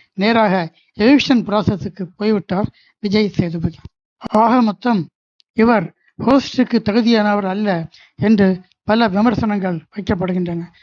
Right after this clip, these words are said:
கண்டிக்க வேண்டியவற்றை இவர் கண்டிப்பதில்லை. மேலோட்டமாகவே இவர் பேசுகிறார்.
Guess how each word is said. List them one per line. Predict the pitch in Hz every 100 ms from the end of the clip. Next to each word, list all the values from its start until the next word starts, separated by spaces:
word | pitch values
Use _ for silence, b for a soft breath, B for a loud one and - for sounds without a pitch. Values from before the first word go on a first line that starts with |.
| b -
கண்டிக்க | 233 262 254
வேண்டியவற்றை | 220 202 202 190 202 170 156 _ _
இவர் | 202 214
கண்டிப்பதில்லை. | 208 202 202 208 180 160 170 _ b _
மேலோட்டமாகவே | 214 247 269 233 214 202 185 185 196 185 _ _
இவர் | 202 202 185
பேசுகிறார். | - 214 - 180 160 165